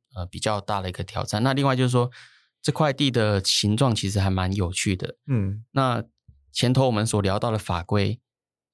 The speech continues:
Speaker 1: 法规的挑战在这个案子完全遇到。一个就是刚刚所提到畸零地的事情，另外一个就是说，现地有一些房子是，呃，要满足小朋友，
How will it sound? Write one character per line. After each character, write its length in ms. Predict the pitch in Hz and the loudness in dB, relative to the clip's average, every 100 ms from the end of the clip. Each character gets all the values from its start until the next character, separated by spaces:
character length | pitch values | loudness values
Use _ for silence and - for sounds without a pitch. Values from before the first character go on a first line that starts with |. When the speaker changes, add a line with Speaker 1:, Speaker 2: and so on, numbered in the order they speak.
| - | -6
Speaker 1:
法 140 | 95 | -4
规 120 | 92 | 0
的 80 | 110 | -2
挑 140 | 110 90 | -2 -2
战 220 | 110 104 | -2 0
在 120 | 107 | -2
这 140 | 98 | -2
个 80 | 101 | -2
案 140 | 101 98 | 0 -2
子 100 | 98 | -2
完 220 | 92 90 | 0 -2
全 180 | - 92 | -2 -2
遇 220 | - 92 | -2 -2
到。 340 | 95 92 - _ _ | -2 -6 -12 _ _
一 100 | - | -6
个 140 | 117 117 | -2 0
就 120 | 127 | 2
是 380 | - 117 107 101 | 2 2 2 0
刚 180 | 104 110 | -2 -4
刚 40 | |
所 100 | 104 | -4
提 140 | 90 98 | -4 -2
到 160 | 104 | -2
畸 200 | 95 107 | -2 -2
零 120 | 95 92 | 0 0
地 120 | 98 | 2
的 100 | 90 | 0
事 140 | - | -2
情， 180 | 90 90 | -4 0
另 140 | 120 | 0
外 100 | 123 | 0
一 20 | 110 | 0
个 80 | 101 | 0
就 80 | 110 | 0
是 80 | |
说， 240 | 104 107 110 _ _ _ _ | 0 -2 -2 _ _ _ _
现 280 | - 170 151 | -2 0 2
地 140 | 156 | 0
有 120 | 123 98 | 0 0
一 60 | |
些 100 | 123 | 0
房 260 | 127 98 98 | 0 -2 -2
子 140 | 107 | -2
是， 440 | 92 117 104 98 - _ _ _ - | 0 2 2 0 -6 _ _ _ -4
呃， 280 | 101 92 90 | 0 0 0
要 360 | 120 110 101 | 0 0 0
满 240 | 98 98 92 | 0 -2 -2
足 420 | 87 92 92 98 | -4 -6 -6 -6
小 180 | - 90 | -4 -2
朋 140 | - | -2
友， 280 | 101 92 87 | 0 0 -4